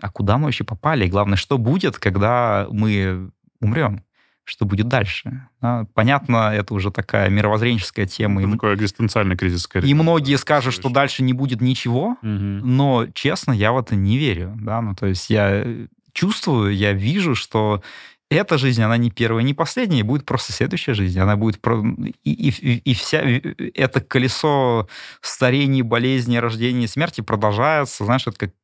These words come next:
Speaker 1: карусь-, вот мы недавно были в, м, Непале, и, э,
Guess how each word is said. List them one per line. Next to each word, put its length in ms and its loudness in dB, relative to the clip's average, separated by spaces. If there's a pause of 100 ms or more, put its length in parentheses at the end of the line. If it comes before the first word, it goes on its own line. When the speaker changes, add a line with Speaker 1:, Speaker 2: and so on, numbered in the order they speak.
Speaker 1:
карусь-, 340 0
вот 240 0
мы 140 4
недавно 420 2
были 240 0
в, 160 -4
м, 480 0 (280)
Непале, 640 0 (840)
и, 280 2
э, 200 2